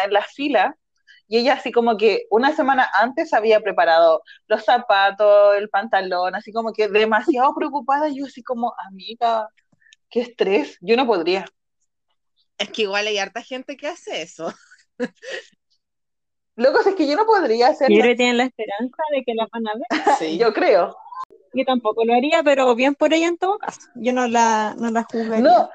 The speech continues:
Speaker 1: yo
Speaker 3: La admiro,
Speaker 1: tampoco,
Speaker 3: de
Speaker 1: pero
Speaker 3: hecho.
Speaker 1: fue como, qué estrés. Yo de verdad no podría hacerlo.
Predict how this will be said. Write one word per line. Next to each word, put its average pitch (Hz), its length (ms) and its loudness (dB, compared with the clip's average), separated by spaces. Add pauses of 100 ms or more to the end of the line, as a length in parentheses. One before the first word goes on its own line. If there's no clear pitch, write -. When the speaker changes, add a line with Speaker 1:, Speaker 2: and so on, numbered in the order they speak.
(180)
Speaker 1:
yo 262 180 2
Speaker 3:
La - 140 6
admiro, 226 260 4
Speaker 1:
tampoco, 180 160 4
Speaker 3:
de 180 80 4
Speaker 1:
pero 311 120 2
Speaker 3:
hecho. 320 140 0
Speaker 1:
fue - 60 -4
como, 294 380 2
qué 262 80 -2
estrés. 294 520 2
Yo 233 140 2
de 277 80 2
verdad 240 280 4
no 269 100 -4
podría 294 320 -4
hacerlo. 165 440 -6